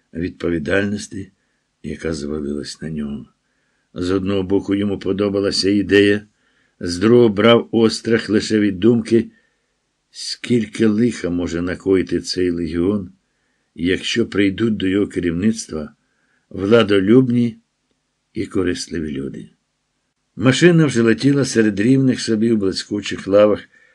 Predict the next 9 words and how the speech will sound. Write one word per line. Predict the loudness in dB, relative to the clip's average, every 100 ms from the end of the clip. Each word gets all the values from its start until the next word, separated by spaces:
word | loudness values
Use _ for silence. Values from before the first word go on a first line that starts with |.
| _
яскраво | -6 -4 -4 -4 -2 -2 0 -2 -2
освітлених | -8 -6 -6 -6 -10 -12 -10
вулиць. | -6 -4 -4 -8 -14 _ _ _ _ _ _ _ _ 0
Місто | 4 4 2 0
починало | 0 0 0 2 2 2
жити | 2 0 -2
своїм | -2 0 2 0
нічним | -2 -6 -6 -6 -6
життям. | -10 -8 -2 0 0